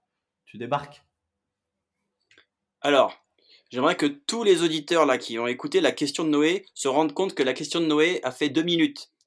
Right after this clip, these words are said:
Speaker 2: Donc, on peut pas forcément répondre en <laughs> à une question de deux minutes. Donc, je vais essayer de répondre à cette longue question, Noé, parce qu'il y avait pas de point virgule.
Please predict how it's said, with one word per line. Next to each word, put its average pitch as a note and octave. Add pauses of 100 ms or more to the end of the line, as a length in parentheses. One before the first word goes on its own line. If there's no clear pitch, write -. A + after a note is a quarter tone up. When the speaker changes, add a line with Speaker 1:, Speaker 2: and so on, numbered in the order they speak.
(300)
Speaker 2:
Donc, B2
on -
peut D3
pas A#3
forcément E3+
répondre D#3+
en C#3
<laughs> C#3
à D#3 (500)
une C4
question - (340)
de G3 (200)
deux D4
minutes. D4 (920)
Donc, F3 (180)
je C3+
vais F#3+
essayer A#3+
de G#3
répondre G3+
à F3
cette -
longue B3+
question, F3
Noé, B2
parce B2
qu'il D3
y C#3+
avait D3
pas A3+
de A3
point G3+
virgule. D3+